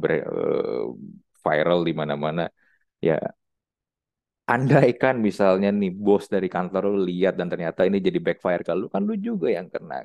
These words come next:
kan. Apalagi lu ngomong seakan-akan lu on behalf company lu gitu. Ya, harusnya sih, harusnya ya, harusnya ya,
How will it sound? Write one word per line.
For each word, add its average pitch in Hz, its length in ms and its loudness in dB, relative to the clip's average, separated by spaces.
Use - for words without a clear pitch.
kan. 60 160 -10
Apalagi 98 400 -2
lu 143 80 -2
ngomong 113 320 -4
seakan-akan 82 480 -6
lu 123 160 -4
on 104 160 0
behalf - 400 -8
company 95 480 -2
lu 90 380 0
gitu. - 260 -12
Ya, 78 440 4
harusnya 104 480 0
sih, 147 320 2
harusnya 104 600 2
ya, 67 220 -2
harusnya 80 600 -2
ya, 53 200 -2